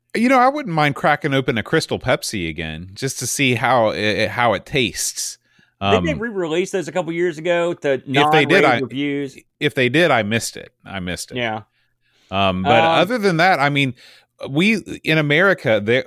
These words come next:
Speaker 1: we, we love our chocolates and our sweets so much that nothing really ever goes away. It lingers.
Speaker 2: I would say Surge. Remember Surge?
Speaker 1: Okay, Surge. Oh, yeah. I was a big Surge guy.
Speaker 2: Yeah, I, I would like to see that come back.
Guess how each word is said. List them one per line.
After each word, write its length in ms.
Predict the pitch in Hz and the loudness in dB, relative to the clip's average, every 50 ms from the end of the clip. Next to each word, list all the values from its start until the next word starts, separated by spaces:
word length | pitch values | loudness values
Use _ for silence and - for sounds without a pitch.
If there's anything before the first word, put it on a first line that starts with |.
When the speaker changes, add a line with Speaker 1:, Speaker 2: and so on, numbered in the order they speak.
| - | -6
Speaker 1:
we, 380 | 95 107 120 143 165 170 175 - - | -12 -8 -2 0 0 0 0 -2 -4
we 220 | 123 131 156 165 151 | -2 -2 0 0 2
love 360 | 139 131 135 147 147 139 131 | 2 4 4 4 4 4 4
our 160 | 120 120 120 | 2 2 2
chocolates 600 | - - - 123 127 127 - - 143 127 - - | 0 0 0 0 0 0 0 -2 -2 -2 -2 -2
and 80 | 120 110 | 0 0
our 140 | 104 110 | 2 0
sweets 400 | - - - 127 131 135 - - | 0 -2 -6 -6 -8 -8 -6 -6
so 260 | - - - 131 127 127 | -6 -2 0 0 0 2
much 320 | 123 110 113 120 - - | 2 0 0 0 -2 -4
that 120 | 123 113 101 | -4 -4 -2
nothing 380 | 117 151 180 180 - 156 127 | 0 0 0 0 -2 -6 -4
really 300 | 117 120 123 117 110 107 | 0 0 2 2 4 2
ever 180 | 107 95 92 87 | 2 0 -2 -2
goes 260 | 82 98 92 87 82 87 | -2 -2 -2 -2 -4 -6
away. 440 | 80 82 80 73 65 65 67 - _ | -6 -4 -4 -4 -6 -8 -10 -6 _
It 120 | - 139 123 | -2 -2 0
lingers. 680 | 110 113 110 101 90 71 69 60 60 - - - - _ _ _ _ _ _ _ _ _ _ _ _ _ _ _ _ _ _ _ _ - | 0 -2 -2 -2 -2 -6 -10 -14 -14 -16 -16 -16 -18 _ _ _ _ _ _ _ _ _ _ _ _ _ _ _ _ _ _ _ _ 0
Speaker 2:
I 120 | 147 214 | 0 0
would 200 | 254 277 220 147 | 0 0 -4 -6
say 260 | - 202 196 180 151 | -2 0 0 2 0
Surge. 760 | 131 - - - 196 185 160 143 123 110 92 85 78 - - _ _ _ _ _ _ _ _ _ _ _ _ | 0 -4 -2 2 2 4 4 2 0 -2 -4 -8 -14 -16 -20 _ _ _ _ _ _ _ _ _ _ _ _
Remember 200 | - 208 208 180 | -8 -4 -4 -4
Surge? 280 | - - 196 190 190 196 | -2 0 4 4 6 6
Speaker 1:
Okay, 320 | 202 - 151 156 190 247 - | 6 6 4 4 2 -2 -6
Surge. 340 | - - - 165 160 175 180 | -8 -4 0 2 2 2 4
Oh, 160 | 165 202 247 247 | 4 2 4 4
yeah. 320 | 175 165 208 269 302 - - | 4 4 4 2 0 0 0
I 80 | 147 | 2
was 160 | 202 254 254 - | 2 2 0 -2
a 40 | |
big 200 | 190 190 233 311 339 | -2 -2 -2 -2 -2
Surge 360 | - - 143 117 110 95 90 | -2 0 2 2 2 2 2
guy. 360 | 92 92 82 78 71 76 - _ _ _ _ | 2 2 2 2 0 -4 -6 _ _ _ _
Speaker 2:
Yeah, 200 | 143 135 110 90 - _ _ | -4 -4 -4 -4 -8 _ _
I, 120 | - 143 151 | -2 -2 0
I 140 | - - 165 | 0 0 0
would 100 | 190 208 | 0 2
like 120 | 185 160 | 0 0
to 40 | - | -2
see 100 | - 160 147 | -2 0 0
that 180 | 139 139 - | 0 0 0
come 180 | - 127 117 110 | -2 -6 -6 -6
back. 340 | 107 104 95 87 85 - | -6 -4 -4 -6 -6 -8